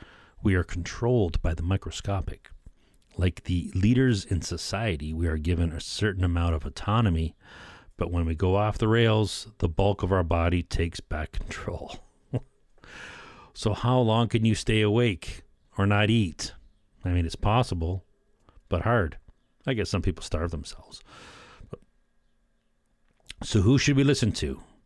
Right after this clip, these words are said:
Our gut or our brain? Do we even have a choice? <laughs> Are we living in a deterministic world where choice is an illusion? Who knows? So they used to work,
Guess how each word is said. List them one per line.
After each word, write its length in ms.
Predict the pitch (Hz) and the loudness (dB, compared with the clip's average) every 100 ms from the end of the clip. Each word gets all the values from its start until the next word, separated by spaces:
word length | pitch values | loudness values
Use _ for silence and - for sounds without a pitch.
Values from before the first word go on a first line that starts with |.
| _ _ - | _ _ -6
Our 100 | 80 | -4
gut 520 | 69 113 123 - - _ _ _ - | 0 0 -2 -8 -14 _ _ _ -4
or 80 | 90 | -4
our 80 | 78 | 0
brain? 500 | 87 98 117 123 120 _ _ _ _ | 0 2 2 2 -2 _ _ _ _
Do 100 | - | -2
we 60 | 87 | 0
even 200 | 92 107 | 0 2
have 160 | 127 | 2
a 60 | 143 | 0
choice? 480 | - 190 151 - - - _ _ _ _ _ _ _ _ _ | 2 2 2 -2 -8 -16 _ _ _ _ _ _ _ _ _
<laughs> 0 | |
Are 1160 | 120 - _ _ _ _ _ - - - _ 92 | -8 -8 _ _ _ _ _ -20 -20 -20 _ 0
we 80 | 82 | 2
living 240 | 92 92 | 2 2
in 120 | 92 | 2
a 60 | 90 | 2
deterministic 840 | 87 - 98 92 90 - 90 - - | 0 2 4 4 2 0 -2 -6 -8
world 420 | - 98 98 98 - - _ - - _ _ _ - - - | 0 2 4 2 -2 -8 _ -20 -20 _ _ _ -20 -20 -4
where 200 | 90 85 78 | -2 -2 -4
choice 320 | - 95 95 | 2 2 4
is 100 | 98 | 2
an 80 | 87 | 4
illusion? 480 | 90 98 92 98 90 - _ - - - - _ _ | 4 4 4 2 0 -4 _ -20 -20 -20 -20 _ _
Who 80 | 82 | -12
knows? 400 | 65 - - - _ - - _ | -10 -18 -20 -20 _ -20 -20 _
So 280 | - 110 98 | -2 -2 0
they 120 | 104 | 0
used 260 | 123 160 - | 2 2 2
to 60 | |
work, 340 | 127 131 131 | 4 4 0